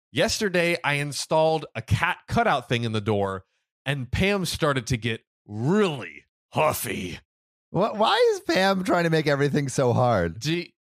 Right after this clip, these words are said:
Speaker 1: Pam really does
Speaker 2: Jorts is just a simple idiot.
Speaker 1: She does the absolute most. I made a gentle joke about you can't expect Jean's tortoiseshell smarts from orange cats like Jorts,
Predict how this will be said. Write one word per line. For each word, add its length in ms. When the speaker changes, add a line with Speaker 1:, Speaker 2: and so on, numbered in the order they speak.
Speaker 1:
Pam 400
really 320
does 260
Speaker 2:
Jorts 300
is 180
just 220
a 80
simple 520
idiot. 420
Speaker 1:
She 260
does 320
the 160
absolute 480
most. 400
I 100
made 220
a 60
gentle 400
joke 340
about 400
you 120
can't 320
expect 580
Jean's 440
tortoiseshell 600
smarts 580
from 220
orange 340
cats 380
like 180
Jorts, 640